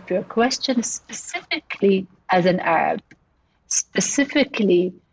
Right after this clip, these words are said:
as someone in this region, I think this is a very important question, and you won't get it by, I don't know, a video game or, uh, uh, uh, Minecraft.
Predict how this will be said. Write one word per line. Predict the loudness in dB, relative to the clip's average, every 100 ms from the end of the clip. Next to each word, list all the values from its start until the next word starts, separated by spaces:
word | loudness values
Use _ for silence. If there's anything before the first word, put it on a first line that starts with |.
| _ _
as | 0 2 2
someone | 2 4 4 4 4 2
in | 2 2
this | 2 -2 -4
region, | -6 -2 -4 -6 -12 _ _ -20 -20 -20 _ _ _ _ -4
I | 0
think | 2 0 -2
this | 0
is | 4
a | 4 2 -2
very | 2 4
important | 4 2 0 0 -4
question, | -2 -2 -2 -4
and | 0 2 4
you | 4
won't | 4 4 4 2 2
get | 2 2 2
it | 0 0 -14 -20 -20 -20 -20 -6
by, | 0 4 4 6 6 4 4 2 0 -8 _ _ _ -12 -4
I | -2
don't | 2
know, | 2 0 -4 -2
a | 2
video | 4 6
game | 4 4 2 0
or, | 2 4 4 2 -2 _ -4
uh, | 0 2 2 0 0 -2 -6 -12 _ _ _ _ 0
uh, | 2
uh, | 2 2 0 -4 -6 -2 0 -2
Minecraft. | 0 2 4 4 2 0 0 -10